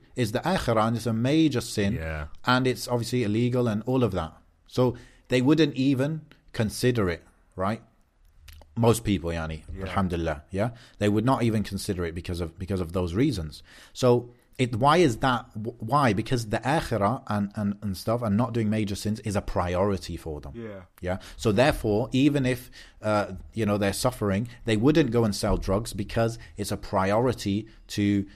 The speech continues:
Speaker 1: uh, to, to not go into that, that, that major haram and all of that, right?
Speaker 2: Yeah.
Speaker 1: So I would say it starts with the, and the, the reason they wouldn't even, uh, you know, be tempted to do that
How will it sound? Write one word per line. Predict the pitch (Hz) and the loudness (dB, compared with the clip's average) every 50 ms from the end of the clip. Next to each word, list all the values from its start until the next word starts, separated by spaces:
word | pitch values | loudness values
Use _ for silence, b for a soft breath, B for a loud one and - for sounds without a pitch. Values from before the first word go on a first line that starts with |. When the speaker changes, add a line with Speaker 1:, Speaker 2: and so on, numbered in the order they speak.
| B B B - | B B B -8
Speaker 1:
uh, | 98 98 92 92 92 90 90 87 85 82 82 85 - - | -4 -2 -2 0 0 0 0 0 -2 -4 -6 -12 -14 -12
to, | - 110 - | -10 -10 -10
to | - - 104 98 | -6 -4 -4 -2
not | 98 107 110 110 107 | 0 0 0 -2 -2
go | 98 107 101 | 0 0 0
into | 101 101 101 98 - 101 | 2 2 0 0 -2 -2
that, | 90 92 95 101 - - | 0 0 0 -2 -4 -6
that, | 90 95 95 92 - - - | -4 -2 -2 -2 -2 -6 -6
that | - 110 107 - 104 | -4 -2 -2 0 0
major | 95 95 98 98 90 95 | 0 0 0 0 -2 -4
haram | - - 95 90 90 90 90 92 | -6 -4 -4 -2 -2 0 0 -2
and | 90 87 85 | -2 -4 -4
all | 101 95 92 | -4 -4 -2
of | 90 82 | -2 -4
that, | 82 78 76 76 - - | -4 -6 -6 -8 -8 -4
right? | 87 92 101 113 - - - | -4 -2 -2 -4 -6 -14 -20
Speaker 2:
Yeah. | 87 85 82 80 78 - - | -18 -16 -14 -14 -14 -10 -2
Speaker 1:
So | - 131 117 113 120 | 2 4 4 4 4
I | 135 151 175 | 2 4 4
would | 175 165 - - | 4 2 2 0
say | - - 104 101 107 123 127 - b b b b b b b | 0 0 2 2 2 0 -2 -8 b b b b b b b
it | 113 110 - | -6 -6 -6
starts | - - - 131 127 135 123 - - 104 | -6 -4 0 0 0 0 0 -4 -4 -2
with | 101 98 101 110 120 - - _ b b b b b b b b b - | 0 2 2 0 -2 -6 -20 _ b b b b b b b b b -8
the, | 101 95 107 107 107 104 101 104 104 101 101 104 - - - - - _ _ - | -4 -2 0 0 0 -2 -4 -6 -12 -18 -18 -20 -20 -20 -20 -20 -20 _ _ 0
and | 120 123 123 117 | 0 2 2 2
the, | 127 123 | 2 2
the | 113 120 | 2 2
reason | 113 135 165 170 147 147 131 | 4 4 4 4 4 2 2
they | 127 | 4
wouldn't | 123 123 120 127 123 107 | 2 2 2 2 0 0
even, | 113 113 104 104 101 98 - 101 | 0 -2 -2 -2 -2 -2 -4 -6
uh, | 98 92 | -6 -6
you | 90 90 98 92 | -4 -4 -4 -4
know, | 90 87 87 - - | -4 -4 -6 -6 -6
be | 98 92 | -8 -6
tempted | - - 113 123 - - 110 92 | -2 -2 -2 -2 -2 -4 -6 -6
to | - - - - - | -8 -12 -14 -10 -6
do | 85 98 101 101 | -4 -2 -2 0
that | 95 92 98 - - | 0 -2 -2 -4 -8